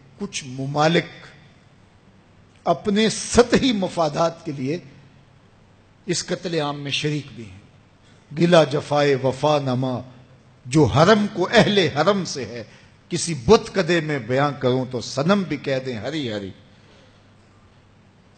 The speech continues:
تو آج ہم اپنے سطحی مفادات کے لیے معصوم جانوں کا قتل عام کرنے پہ تلے ہوئے ہیں۔ فلسطین کے اندر انسانیت کا بہتا ہوا خون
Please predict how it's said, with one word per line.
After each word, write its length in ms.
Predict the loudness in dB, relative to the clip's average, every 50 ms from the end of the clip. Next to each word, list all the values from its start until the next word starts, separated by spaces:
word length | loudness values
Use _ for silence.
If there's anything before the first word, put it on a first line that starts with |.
| _ -18 _
تو 120 | -14 -12 -6
آج 300 | -4 -2 0 0 0 -2
ہم 120 | -4 -2 -2
اپنے 300 | -4 -4 -4 -6 -4 -4
سطحی 420 | -4 -4 -4 -4 -4 -2 -4 -4
مفادات 720 | -4 -4 -6 -4 -4 -4 -2 -2 -2 -2 -4 -4 -6 -8
کے 80 | -10 -8
لیے 300 | -8 -6 -6 -8 -8 -8 -12 -18 -20 -20 -20 -20 -20 _ _ _ -12
معصوم 520 | -4 0 0 0 0 0 -2 -4 -4 -2
جانوں 300 | -2 -2 -2 -2 -4 -6
کا 140 | -10 -10 -12
قتل 400 | -10 -10 -12 -10 -10 -8 -6 -6
عام 300 | -6 -6 -6 -8 -10 -12 -16 -16 -12
کرنے 300 | -10 -10 -8 -8 -10 -10
پہ 120 | -10 -10 -12 -12 -10
تلے 220 | -10 -8 -8 -8
ہوئے 260 | -8 -10 -12 -14 -16
ہیں۔ 160 | -16 -18 -18 -20 -20 -20 -20 _ _ _ _ _ _ _ _ _ -20 _ _ _ _ _ _ _ _ -20 -20 -20 _ _ _ _ _ _ _ _ _ _ _ -20 _ _ -16 -8
فلسطین 600 | -4 -2 0 0 -2 -2 -2 2 4 4 4 2
کے 140 | 2 2 0
اندر 380 | 0 2 2 2 2 2 2 -2 -6 -12 -20 -20 -20 -20 -20 -20 _ _
انسانیت 760 | -10 -10 -8 -6 -4 -4 -2 -2 -2 -4 -4 -6 -6 -6 -8
کا 80 | -8 -8
بہتا 480 | -6 -6 -6 -6 -6 -6 -6 -4 -4
ہوا 260 | -4 -4 -4 -4 -6
خون 420 | -6 -6 -4 -4 -2 -2 -2 -4